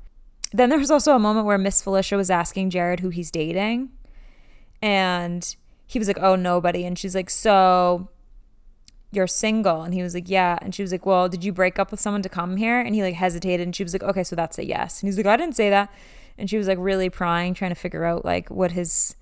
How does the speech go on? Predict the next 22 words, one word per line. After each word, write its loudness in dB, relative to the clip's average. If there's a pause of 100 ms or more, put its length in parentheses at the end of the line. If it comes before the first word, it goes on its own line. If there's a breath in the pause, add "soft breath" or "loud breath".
(260 soft breath)
situation -2
was. 0 (640)
Meanwhile, 6
he's 0
been, 2
like, -2
flirting 2
all 0
over 0
with -4
Blue 0 (640)
and -2
throwing 0
red 0
flags 0
left -6
and -6
right. -6 (640)
He 0
has 0
proven 0
himself, -2